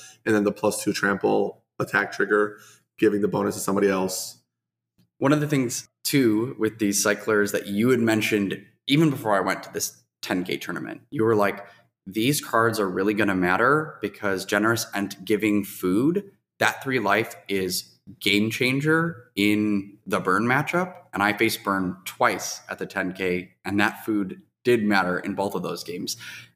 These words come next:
Speaker 2: And that's what's crazy about these commons is that both of the abilities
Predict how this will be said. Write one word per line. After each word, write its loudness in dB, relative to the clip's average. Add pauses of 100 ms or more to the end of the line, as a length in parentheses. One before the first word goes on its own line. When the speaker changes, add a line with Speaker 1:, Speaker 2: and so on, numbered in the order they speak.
Speaker 2:
And 2
that's 0
what's -2
crazy -2
about 0
these -2 (140)
commons -2
is -2
that 0 (400)
both 0 (140)
of 2 (160)
the 2
abilities 0